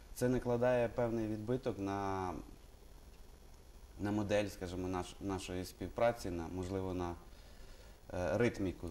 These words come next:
цього процесу. Але з іншого боку, можна сказати, що дійсно Україна повинна шукати с-, свою модель взаємодії і інтеграції з Євросоюзом. Навр-,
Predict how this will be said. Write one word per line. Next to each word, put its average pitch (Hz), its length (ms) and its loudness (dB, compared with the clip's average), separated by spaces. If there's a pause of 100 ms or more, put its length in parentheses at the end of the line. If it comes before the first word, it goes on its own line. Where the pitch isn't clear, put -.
(100)
цього 98 240 2
процесу. 95 500 0
Але 117 220 4
з 120 60 0
іншого 143 340 2
боку, 127 260 0
можна 117 260 4
сказати, 113 440 0
що 107 240 -4
дійсно 117 360 0
Україна 107 400 0
повинна 107 360 0
шукати 101 400 -2
с-, 92 260 -4
свою 113 340 2
модель 101 420 2
взаємодії 98 600 0
і 95 40 2
інтеграції 113 560 0
з 104 60 -2
Євросоюзом. 104 680 0
Навр-, 101 180 -2